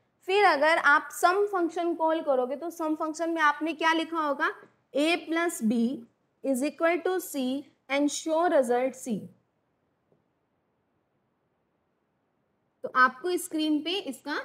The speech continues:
रिजल्ट दिख जाएगा। तो basically बहुत सिंपल प्रोग्राम है जो हम डिजाइन करेंगे, बेसिक फंडा इसका ये होगा।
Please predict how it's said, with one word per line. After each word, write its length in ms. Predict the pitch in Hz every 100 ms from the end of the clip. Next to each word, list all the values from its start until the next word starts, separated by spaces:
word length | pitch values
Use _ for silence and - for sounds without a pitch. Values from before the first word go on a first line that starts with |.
| - _ -
रिजल्ट 360 | 240 233 269 240
दिख 160 | 196
जाएगा। 380 | 180 196 180 185 202 _ _ -
तो 40 | 233
basically 580 | 302 311 349 381 403
बहुत 240 | 320 339 -
सिंपल 340 | 294 277 330 330
प्रोग्राम 480 | 330 294 320 311
है 80 | 320
जो 120 | 294
हम 160 | 302 294
डिजाइन 400 | 277 247 247 262
करेंगे, 360 | 269 269 311 302
बेसिक 400 | 277 285 339 -
फंडा 320 | 285 269 277
इसका 220 | 262 -
ये 160 | 269 254
होगा। 300 | 220 180